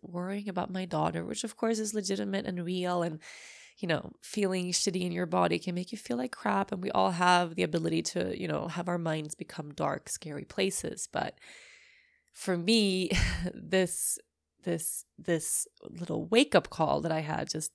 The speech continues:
twenty minutes ago was, like, literally like getting hit with a brick in the head. We have so much to be grateful for. Holy fucking shit. We have so much to be grateful for. It's almost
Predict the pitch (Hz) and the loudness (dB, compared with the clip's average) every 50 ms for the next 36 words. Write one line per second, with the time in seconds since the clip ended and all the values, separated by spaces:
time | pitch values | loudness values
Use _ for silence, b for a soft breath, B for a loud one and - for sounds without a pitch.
0 | _ _ - - - 180 180 165 - - - - - - - - 170 160 - 165 | _ _ -12 -8 -6 -4 -4 -4 -4 -4 -4 -6 -8 -6 -4 -2 -2 -2 -2 0
1 | 160 160 - - - 165 160 - - - 180 202 202 208 196 196 175 165 160 160 | 2 2 2 4 2 0 -2 -2 -4 -6 0 4 6 6 6 6 4 4 2 2
2 | 151 156 156 151 - 170 156 156 151 147 143 151 147 - 156 147 151 - - 151 | 0 0 -2 -2 -2 -2 -2 -2 -2 -2 -2 -4 -2 -2 -4 -4 -4 -2 -2 -4
3 | 147 - - - - - - 156 143 127 - 143 156 - - _ B B B B | -4 -6 -10 -16 -10 -8 -8 -6 -6 -6 -6 -8 -8 -10 -12 _ B B B B
4 | B B B B B B B B B B _ _ _ _ _ - - - - 170 | B B B B B B B B B B _ _ _ _ _ -18 -14 -10 -8 -4
5 | 160 165 214 226 247 254 262 247 - 214 - 190 180 175 165 160 160 165 - b | 0 4 6 8 8 8 6 6 4 4 6 8 10 10 10 8 6 2 -2 b
6 | b b b b b b b b b - - - - - - - - - - - | b b b b b b b b b -2 -2 0 0 -2 -2 -4 -6 2 10 12
7 | 254 269 294 311 311 262 240 214 190 175 - - - - 214 185 175 190 170 - | 12 12 12 12 12 12 12 10 10 10 8 4 4 4 2 2 2 0 2 2
8 | 175 160 151 - - - 160 156 - - - - 127 - - - _ - - - | 2 2 2 0 0 0 0 0 0 -2 -2 0 0 -2 -4 -6 _ -16 -14 -2
9 | - - 262 277 302 294 277 277 - - - - - - - - - - 277 254 | 2 6 8 8 8 8 6 4 2 0 -4 -10 -14 -14 -14 -6 0 0 0 2
10 | - - 226 208 190 170 - - - 202 180 165 - - _ b b b b b | 0 -2 -4 -2 -2 0 2 6 8 8 8 8 6 2 _ b b b b b
11 | b b b b b b b b b b b - 202 202 196 196 185 - - 214 | b b b b b b b b b b b -2 0 2 2 2 4 4 4 4
12 | 202 196 190 175 - - 180 180 170 175 170 170 - - 175 175 - - 185 185 | 4 4 4 2 0 -2 -2 -2 0 0 -2 -2 -2 -2 -4 -4 -2 -2 -2 -2
13 | 196 - - - 208 233 247 262 226 190 175 - - - | 0 0 2 2 4 6 6 8 8 6 4 0 -4 -8